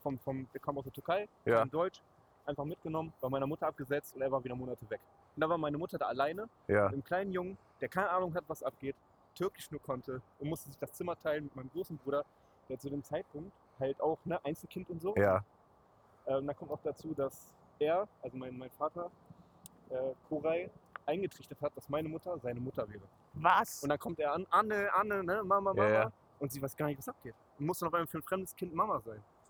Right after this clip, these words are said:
Speaker 2: Krass.
Speaker 1: Und bis heute, bis heute, äh, weiß er nicht, wer seine Mama ist.
Speaker 2: Junge, ey. Also, ich, keine Ahnung.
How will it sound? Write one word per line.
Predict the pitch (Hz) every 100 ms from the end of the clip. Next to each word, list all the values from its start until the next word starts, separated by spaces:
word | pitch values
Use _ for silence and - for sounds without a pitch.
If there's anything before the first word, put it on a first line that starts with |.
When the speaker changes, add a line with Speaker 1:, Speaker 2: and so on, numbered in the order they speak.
| -
Speaker 2:
Krass. | - 139 247 262 - - - _
Speaker 1:
Und | -
bis | 165 -
heute, | 185 - 131 113 - _ -
bis | 160
heute, | 156 175 131 131 - _ _
äh, | 135
weiß | 131 131 139 139
er | -
nicht, | 135 147
wer | 131
seine | 131 120
Mama | 123 117
ist. | - - - _ - _ - - - - -
Speaker 2:
Junge, | 90 92 73
ey. | 73 80 78 _ _ _ -
Also, | 110 110 101 _ _ _ _ - _ _ _ _ _ _ _ _ _ _ - -
ich, | - 95 _ _
keine | - 110 95
Ahnung. | 85 78